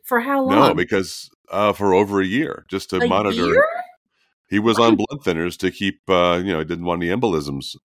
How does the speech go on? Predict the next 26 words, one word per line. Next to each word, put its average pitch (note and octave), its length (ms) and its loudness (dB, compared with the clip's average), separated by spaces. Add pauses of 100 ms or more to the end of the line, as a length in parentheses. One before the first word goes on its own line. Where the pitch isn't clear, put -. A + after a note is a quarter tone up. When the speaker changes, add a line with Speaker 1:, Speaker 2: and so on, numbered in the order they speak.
Speaker 2:
working E2 400 -8
or D#2 200 -6
clots G2 380 -4
working E2+ 300 -8
through E2+ 180 -6
his E2 180 -10
system, D#2+ 380 -8 (240)
which C3 220 2
may D#3+ 160 4
have G#2+ 80 4
been G2+ 120 4
independent E2+ 760 -4 (160)
of E2+ 140 -2
the F2 100 -2
surgery F2 400 -2
itself, G2 360 2
although E2+ 320 0
it D#2+ 100 -2
wasn't F2+ 280 0
even E2+ 180 -2
an D#2+ 120 -6
issue G#2 260 -4
the C#2+ 80 -8
second G2 320 -2
time C2+ 240 -10
around. G#1 380 -12